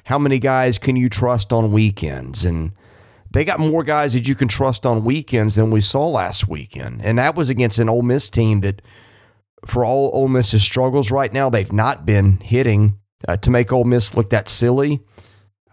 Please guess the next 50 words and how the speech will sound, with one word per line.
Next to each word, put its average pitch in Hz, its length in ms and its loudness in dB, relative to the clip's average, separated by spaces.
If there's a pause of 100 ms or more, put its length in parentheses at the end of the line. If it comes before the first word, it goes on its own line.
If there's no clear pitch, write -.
(380)
You 101 80 -2
know, 92 240 0
and, 98 140 2
and 120 160 2
a - 20 4
lot 110 220 2
of 117 60 0
that 117 260 -2
was 107 340 0
the 120 140 0
fielding. 120 480 2
I, - 20 0
I 92 200 0
think 110 280 2 (120)
the 98 340 2 (1120)
Writing 117 440 0
buttons 123 640 0
seem 135 260 0
to 131 60 2
have 110 80 -2
been 120 160 2
pushed 127 320 0
on 113 120 2
the 110 140 2
infield, 139 480 0
where 104 340 0 (360)
that's 113 200 -2
kind 120 220 -2
of 135 160 -2
a, 131 240 0 (720)
it - 60 -20
feels 127 320 2
right 123 160 2
now 127 160 2
like 120 160 0
a 98 80 0
lock 95 340 0
it - 100 -4
down 110 220 4
defensive 107 500 2
infield. 92 540 0
You 95 100 0
know 113 140 4
what 113 180 0
you're 113 60 2
gonna 117 160 4
get 73 140 -4
with 98 100 -4
Bradfield 110 680 2
and, 92 260 0